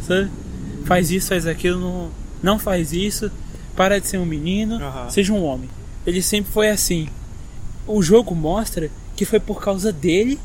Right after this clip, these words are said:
Speaker 1: que o John é como é no primeiro jogo. Então isso o torna muito mais carismático do que o próprio John.
Speaker 2: Aham.
Speaker 1: Ele não tem muitos sonhos pro, pro futuro. A única coisa que ele pensa pro futuro é continuar com a gangue fortalecida,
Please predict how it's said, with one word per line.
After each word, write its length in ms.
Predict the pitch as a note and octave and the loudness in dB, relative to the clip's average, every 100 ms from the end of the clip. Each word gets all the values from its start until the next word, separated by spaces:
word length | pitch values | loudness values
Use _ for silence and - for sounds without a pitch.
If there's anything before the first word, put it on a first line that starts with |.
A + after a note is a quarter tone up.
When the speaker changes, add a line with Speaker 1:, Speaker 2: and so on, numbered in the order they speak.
| - | -4
Speaker 1:
que 140 | - A#3 | 2 2
o 80 | G3 | 2
John 320 | C#3 F#3+ - - | 2 0 -2 0
é 280 | F3 G3+ B3+ - - | 4 4 4 -4 -2
como 300 | - C4 A#3+ | 2 2 2
é 80 | G#3 | 2
no 240 | A#3 C4 - - - | 0 -2 -4 -8 -4
primeiro 420 | A#3 G#3+ A#3 C4+ | 0 2 2 4
jogo. 400 | F#3+ G#3 E3 C#3 - - - | 6 4 4 -4 -10 -10 -6
Então 300 | - G#3+ G#3 | 0 2 2
isso 280 | A#3+ A#3+ G#3 | 2 0 -2
o 40 | E3+ | -2
torna 400 | - F#3 F#3 E3 | -2 -2 0 -2
muito 300 | F3+ A3+ G3+ | -2 -2 -4
mais 260 | G3 F#3 | -4 -4
carismático 720 | - F#3 D#3+ D3 E3 G3 - G#3 | -2 -2 -2 -2 -2 -2 -4 -4
do 100 | G3 | -4
que 160 | - | -4
o 40 | G#3+ | -6
próprio 680 | - F3 F#3+ F#3+ A3+ G#3+ F3 | -2 0 0 -2 -4 -4 -4
John. 260 | D3 C#3+ C#3 - - | -4 -4 -4 -8 -8
Speaker 2:
Aham. 280 | C3+ B2 A2+ - - - - | -8 -6 -8 -8 -10 -4 2
Speaker 1:
Ele 180 | B3+ C#4 | 6 6
não 140 | C4+ | 4
tem 140 | A3+ G#3+ | 2 2
muitos 320 | F#3+ F#3+ E3 | 2 0 -4
sonhos 560 | - E3 F#3 A#3 - - - - - - | -2 0 0 0 -4 -8 -12 -12 -12 -8
pro, 480 | D#3 D#3 C#3+ C3+ C3+ - - - - | -4 -2 -2 -2 -4 -8 -8 -8 -4
pro 120 | D#3+ | -4
futuro. 540 | - D#3+ - E3+ A#3+ - - - - - - - - | -2 -2 2 4 2 -2 -8 -8 -6 -6 -6 -4 0
A 60 | |
única 280 | A3 B3 A3 | 2 2 -2
coisa 280 | - F3+ F3+ | -2 -2 -2
que 100 | F#3 | -2
ele 120 | F3 | -4
pensa 280 | E3+ F#3 - | -2 -4 -4
pro 140 | F#3+ | -8
futuro 380 | F3+ E3 - F3+ | -8 -6 -2 -2
é 40 | |
continuar 600 | F3+ F3+ E3 F#3 E3 D#3+ E3 | 0 -2 -2 -2 -2 -4 -6
com 140 | - | -4
a 40 | E3+ | -4
gangue 240 | D#3+ D#3 | -4 -4
fortalecida, 920 | D#3+ D#3+ - D#3+ D3 - E3+ F3+ F3 | -4 -2 0 -2 -2 -4 -4 -4 -4